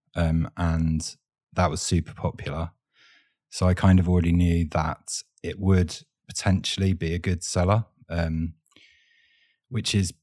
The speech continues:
better for me 'cause then I kind of, um, have something to go off with that. And then, so I wanted to do something similar style-wise. Um, so yeah, I set it up. Uh,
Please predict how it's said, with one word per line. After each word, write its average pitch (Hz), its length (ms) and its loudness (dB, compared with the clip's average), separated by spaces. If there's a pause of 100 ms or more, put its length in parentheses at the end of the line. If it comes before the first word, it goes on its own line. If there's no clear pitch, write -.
(160)
better 95 280 0
for - 120 -8
me 87 240 -2
'cause - 140 -12
then 92 140 2
I 92 180 2
kind 90 280 0
of, 82 240 -10 (220)
um, 85 440 -4 (140)
have - 140 -8
something 87 220 -2
to - 100 -6
go 85 220 -2
off 95 340 -6
with 82 140 -12
that. 80 220 -8 (340)
And 95 120 0
then, 90 360 -2 (640)
so - 160 -2
I 98 40 6
wanted 95 220 4
to - 60 -18
do 87 100 -4
something 80 240 -8
similar 85 440 -4 (120)
style-wise. 85 880 -4 (100)
Um, 85 460 -2 (1080)
so 95 520 2
yeah, 90 260 2
I 90 60 -6
set 92 200 2
it 76 80 -2
up. 82 280 -6 (220)
Uh, 90 560 -4